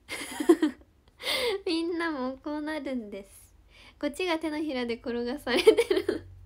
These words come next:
<laughs> そうですよ。そうですよ。だってさ、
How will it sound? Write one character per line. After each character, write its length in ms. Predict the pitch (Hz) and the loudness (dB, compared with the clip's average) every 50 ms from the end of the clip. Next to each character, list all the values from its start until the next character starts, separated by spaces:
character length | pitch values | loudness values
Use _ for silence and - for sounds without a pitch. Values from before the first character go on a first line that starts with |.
| - - - - | -20 -20 -20 -18
<laughs> 440 | - - - - - - - - - | -16 -14 -14 -12 -12 -14 -14 -10 -8
そ 160 | 320 294 285 | -6 -4 -4
う 60 | 269 | -2
で 140 | 240 240 254 | -2 -4 -4
す 120 | 247 - | -4 -6
よ。 160 | 208 214 294 349 - - - - - - - - - - - - - - - - - - - - | -6 -6 -6 -8 -12 -18 -20 -20 -20 -20 -20 -20 -20 -20 -20 -20 -20 -20 -20 -20 -20 -20 -20 -12
そ 120 | - 330 339 | -10 -8 -6
う 60 | 302 | -6
で 140 | 247 233 262 | -6 -6 -6
す 120 | - 247 | -6 -4
よ。 240 | 226 285 480 494 - - _ _ - - - - - | -4 -4 -4 -4 -8 -14 _ _ -20 -20 -20 -20 -8
だ 120 | 349 320 311 | -6 -6 -4
っ 20 | |
て 140 | 311 302 359 | -4 -4 -4
さ、 460 | 349 302 269 254 226 233 254 277 330 | -2 0 0 0 0 0 -2 -2 -4